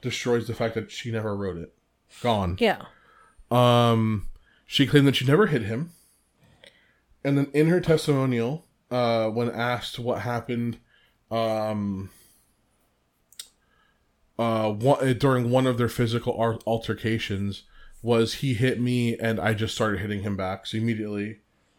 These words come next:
Speaker 1: I never
Speaker 2: Mm-hmm.
Speaker 1: hit him out
Speaker 2: Gone.
Speaker 1: the window." Like, she just has no platform.
Speaker 2: Oh, my favorite. Um, my favorite one was where her lawyer was like, She carried around this makeup palette
Speaker 1: Oh my God.
Speaker 2: f-,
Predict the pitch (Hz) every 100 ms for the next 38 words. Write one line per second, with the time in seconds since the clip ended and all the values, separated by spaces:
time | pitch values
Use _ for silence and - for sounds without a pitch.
0 | _ _ - 113 117 131 392 - - 101
1 | 101 98 _ - - 104 123 208 190 110
2 | 101 95 113 - _ _ _ _ _ _
3 | - 127 123 - 160 139 - 175 165 147
4 | 160 165 135 151 - - 98 82 80 _
5 | - - - - - 240 233 214 208 208
6 | 233 220 190 180 - - - _ - 214
7 | 196 190 180 175 180 185 196 202 247 233
8 | 208 214 208 202 202 196 190 185 185 185
9 | 202 196 185 180 - _ - - 220 196
10 | 185 180 - 190 208 220 208 196 190 190
11 | 180 - - - - - - 269 - 247
12 | 262 262 226 214 226 220 208 208 202 -
13 | 202 214 - 208 - 196 185 185 180 107
14 | 104 98 95 95 98 101 -